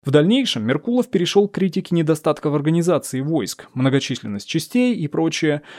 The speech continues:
но вопрос о том, что надо сделать для выхода из положения, так и не поднимался. Генерал Пучков, не отрицая того, что многочисленность частей играет большую роль в упорядочении хозяйства, настаивал, что дело все же в количестве ртов, которым нужен в месяц определенный минимум,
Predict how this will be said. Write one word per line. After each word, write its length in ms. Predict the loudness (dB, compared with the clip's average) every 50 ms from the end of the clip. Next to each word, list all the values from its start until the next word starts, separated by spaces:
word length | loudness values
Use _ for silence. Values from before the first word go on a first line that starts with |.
| -10 0
но 120 | 2 4 4
вопрос 360 | 6 4 4 2 2 2 2
о 60 | 0
том, 160 | 0 0 -2
что 160 | -2 -2 0
надо 240 | 0 2 2 0 0
сделать 360 | -2 0 4 4 6 6 6
для 140 | 6 4 4
выхода 280 | 4 4 2 4 4 4
из 100 | 2 2
положения, 500 | 2 2 2 2 4 2 2 0 0 -2
так 240 | -2 -2 -2 0 -2
и 60 | -2
не 80 | -2
поднимался. 800 | -2 -2 -2 0 0 2 2 0 0 -2 -6 -8 -12 -14 -14 -14 -16 -20 _ _ _ _ _ _ _ 0
Генерал 360 | 2 4 4 6 6 4 4
Пучков, 540 | 2 0 0 0 0 4 4 4 4 4 2
не 80 | 2
отрицая 480 | 2 2 2 -2 -2 0 2 2 2 2
того, 220 | 2 2 2 0
что 160 | -2 -2 0
многочисленность 680 | 0 0 0 -2 -2 -2 -4 -4 -2 -2 -2 -2 -4 -4
частей 420 | -6 -6 -6 -6 -4 -4 -2 -2
играет 260 | -2 0 0 -2 0
большую 480 | 0 0 0 0 0 -4 -4 -4 -2 -2
роль 200 | 0 -2 -2 -2
в 80 | -4
упорядочении 640 | -4 -2 -2 0 0 -2 -4 -6 -8 -8 -6 -6 -6
хозяйства, 500 | -2 -2 0 2 2 2 2 0 -2 -2
настаивал, 480 | -2 -2 0 0 0 2 2 2 2 0
что 220 | -2 -2 -2 -2
дело 340 | 0 2 2 2 2 2 0
все 220 | 0 -2 -2 -2
же 80 | -2 -2
в 80 | -2 -2
количестве 500 | 0 0 0 0 -2 -4 -4 -2 -2 -2
ртов, 400 | 0 0 2 4 4 4 2 0
которым 320 | -2 -2 0 0 0 0
нужен 320 | 0 0 0 0 -2 0
в 60 | 0 0
месяц 320 | -2 0 -2 -6 -8 -8
определенный 640 | -6 -4 -2 -2 -2 0 0 0 0 0 0 2
минимум, 500 | 4 4 4 2 0 -2 -4 -6 -10 -10